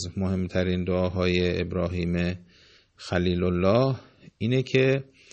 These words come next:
برای رهبر آینده دعا می‌کنه: "انک انت العزیز الحکیم." بار پروردگارا، تو هم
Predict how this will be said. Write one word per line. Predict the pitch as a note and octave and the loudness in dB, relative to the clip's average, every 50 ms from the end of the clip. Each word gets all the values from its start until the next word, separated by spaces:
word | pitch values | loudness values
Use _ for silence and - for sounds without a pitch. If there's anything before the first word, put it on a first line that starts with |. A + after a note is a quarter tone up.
| - - - _ _ _ _ | -20 -20 -20 _ _ _ _
برای | - F#2+ F#2 F#2+ F2+ F#2 F#2 F#2+ F#2 F#2 F#2 F#2 F2+ F2 F2 E2+ E2+ - - - - _ _ - | 0 2 2 4 4 4 4 4 4 4 4 4 2 2 0 0 -2 -6 -10 -18 -20 _ _ 0
رهبر | - F2+ - - - - G#2+ B2 C3 | 0 0 0 0 0 2 4 6 6
آینده | A2+ F#2+ F2+ F2+ F2 E2+ E2 E2 E2 E2+ F2+ F#2+ A2 A#2 | 6 6 4 4 2 2 0 0 -2 0 2 2 2 2
دعا | A2 G2+ F2+ F2+ F#2 F2+ E2+ | 2 2 0 0 0 0 0
می‌کنه: | D#2 D#2 - - D2+ C#2 C2+ C2 - D2+ - _ _ _ - - - - - - _ _ A#2+ | -2 -4 -6 -8 -10 -10 -10 -10 -12 -14 -16 _ _ _ -20 -20 -20 -20 -20 -20 _ _ -2
"انک | A#2+ B2 B2 A#2+ - - C#3 | 2 4 4 4 6 6 6
انت | C#3+ D3 D3+ C#3 - | 6 6 4 4 4
العزیز | C#3+ C#3 C3 A#2 G#2 G2+ G2 G#2+ A2 G#2 G#2+ | 4 6 6 4 4 2 2 0 0 0 0
الحکیم." | G2+ F#2+ F#2 F2+ F#2+ F#2 - - F#2+ F#2 F2+ F2 F2 F2 - F#2+ - | 0 0 0 -2 -4 -6 -6 -6 -4 -4 -4 -4 -6 -8 -10 -8 -2
بار | G2 G2+ G2 | -2 0 0
پروردگارا، | G2 - G#2 G2 F#2+ F#2 F#2 F#2 F2+ F#2+ G2 G2 F#2+ F#2 F2+ F2 | 0 0 2 2 4 2 2 0 0 -2 -2 -2 0 0 0 -2
تو | - - - A2 A#2 B2+ C#3 C#3+ D3 D3 - - - - - - _ _ | -4 -2 0 2 2 4 4 2 2 -2 -6 -16 -20 -20 -20 -20 _ _
هم | - A#2+ A#2 A#2 G#2+ G2+ F#2+ | 2 4 4 6 6 4 0